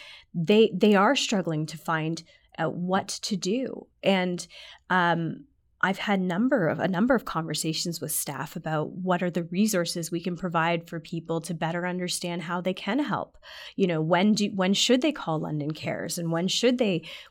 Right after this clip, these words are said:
wh-, wh-, wh-, who should they be calling for services and things like that? So those are conversations that I, I agree that, that, that haven't been had extensively with residents in the Northwest, that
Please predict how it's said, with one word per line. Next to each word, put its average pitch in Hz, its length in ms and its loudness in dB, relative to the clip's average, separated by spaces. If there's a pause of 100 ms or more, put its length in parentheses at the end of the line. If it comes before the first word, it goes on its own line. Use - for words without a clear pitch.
wh-, 190 140 2
wh-, 185 320 -2
wh-, - 140 0
who 240 160 6
should 247 240 2
they 359 100 -2
be 151 140 -6
calling 147 400 -10
for - 160 -12
services - 600 -8
and - 140 -12
things 156 260 -10
like - 180 -12
that? - 220 -8
So 190 120 -2
those 208 260 2
are 277 80 0
conversations 180 920 -4
that 156 220 -2 (480)
I, 185 200 -4 (100)
I 170 120 0
agree 175 400 -2
that, 156 340 -2
that, 160 260 -4
that 156 140 -4
haven't 185 440 -4
been 220 140 -6
had 214 360 -4
extensively 220 720 -2
with 214 280 -2
residents 208 460 -2
in 208 80 -2
the 214 80 0
Northwest, 214 600 -2 (320)
that - 240 -2